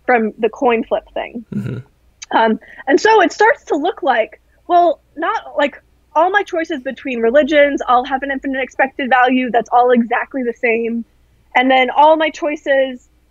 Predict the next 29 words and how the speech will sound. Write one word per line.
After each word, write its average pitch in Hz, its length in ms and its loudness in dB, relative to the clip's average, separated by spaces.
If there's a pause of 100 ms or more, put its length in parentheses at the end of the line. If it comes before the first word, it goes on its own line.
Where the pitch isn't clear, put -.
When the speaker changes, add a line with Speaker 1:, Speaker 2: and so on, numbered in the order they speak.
(120)
Speaker 1:
uh, 233 440 4 (260)
between 311 520 0
other 285 260 4
actions 285 560 -2
that 247 200 0 (440)
give 240 140 -4
me 262 160 -4
some 233 360 0
chance 302 340 -2
of 240 100 -2
believing 254 400 0
in 254 140 -4
God 240 320 4
are 247 100 -2
all 247 140 4
exactly 254 440 -2
the 247 80 -2
same. 240 440 -2 (280)
And 285 100 2
then 403 100 4
you 508 80 4
start 392 200 0
to 277 60 -2
think 415 240 -2
about 240 200 2
it 226 120 4
and 262 80 -6
you're 277 140 -2
like, 262 300 0